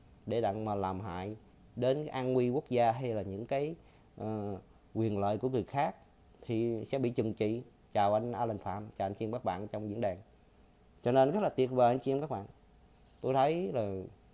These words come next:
với sự lãnh đạo của Đảng và Việt Nam hôm nay rất là tuyệt vời. Tôi rất là tin tưởng, phải nói là tôi vô cùng tin tưởng và tin tưởng tuyệt đối cái sự lãnh đạo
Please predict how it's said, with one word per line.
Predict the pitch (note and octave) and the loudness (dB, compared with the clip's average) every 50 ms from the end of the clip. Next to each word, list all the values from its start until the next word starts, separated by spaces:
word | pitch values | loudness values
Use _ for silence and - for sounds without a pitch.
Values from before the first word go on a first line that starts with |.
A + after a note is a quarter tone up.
| - _ _ _ - _ - _ - - | -20 _ _ _ -20 _ -20 _ -14 -8
với | - B2 C3+ | -6 -6 -2
sự | - C3 | 0 0
lãnh | G#2+ G2+ G2+ A#2 | 0 0 0 0
đạo | G#2+ G2 F#2+ F2+ | 2 2 2 0
của | - G#2+ | -2 -2
Đảng | G2+ F#2+ F#2 G#2+ C3 B2+ | -2 -2 -2 -2 -2 -2
và | A2 | -2
Việt | G2+ F#2 F#2+ G2 - - | -2 -4 -6 -8 -8 -6
Nam | G#2 G#2 G#2+ G#2 | -8 -6 -6 -6
hôm | G2+ G#2 G2+ G2+ A2+ | -8 -8 -6 -6 -4
nay | A2 G#2 G2+ G2 G2+ G#2 | -4 -4 -6 -8 -6 -4
rất | A#2+ E3 - | -4 -2 -2
là | B2 A2+ - | -2 -4 -4
tuyệt | F2+ - - | -8 -10 -6
vời. | - F#2 E2 - - - - _ _ _ - - - | -8 -8 -8 -8 -12 -18 -20 _ _ _ -20 -18 -4
Tôi | - A2+ | -2 4
rất | A2 A#2 D3 C3+ | 4 4 4 4
là | - | 0
tin | - A#2 G#2+ G2+ | 0 0 -2 -2
tưởng, | - F#2+ F#2 G2+ A#2+ - - - - - | -2 -4 -4 -4 -8 -12 -18 -20 -14 -8
phải | - G2+ | -6 -4
nói | A2+ A#2 B2+ | -4 -4 -6
là | B2 G#2 F#2 F#2 - - - - - - - - - - - | -6 -8 -10 -12 -16 -20 -20 -20 -20 -20 -20 -20 -20 -12 -4
tôi | - A2+ | -2 2
vô | A2+ B2+ C3+ D3 | 6 6 6 6
cùng | C#3 - A2 F#2+ F2+ | 6 2 -2 -2 -2
tin | - A2 A2 G#2 | -4 -6 -6 -4
tưởng | - F2+ F#2 A2+ | -6 -6 -6 -4
và | A#2+ G#2+ | -4 -4
tin | - - A#2 A#2 | -2 0 -2 -2
tưởng | G#2 G#2+ F#2+ G2 B2 - | -2 -2 -4 -4 -2 0
tuyệt | C#3 B2+ G#2 F2 G2 | 0 0 0 0 -2
đối | G#2+ G#2+ A#2+ C#3+ D3 - - - - _ - - - - - - - | -2 -2 -2 -4 -8 -16 -20 -20 -20 _ -20 -20 -20 -20 -20 -12 -10
cái | C#3 C3 | -8 -4
sự | B2 G#2+ | -2 0
lãnh | G2 F#2 F2+ A2 | 0 0 -2 0
đạo | B2 G#2+ E2 D#2 F#2 F#2 | -2 -2 -2 -2 -4 -6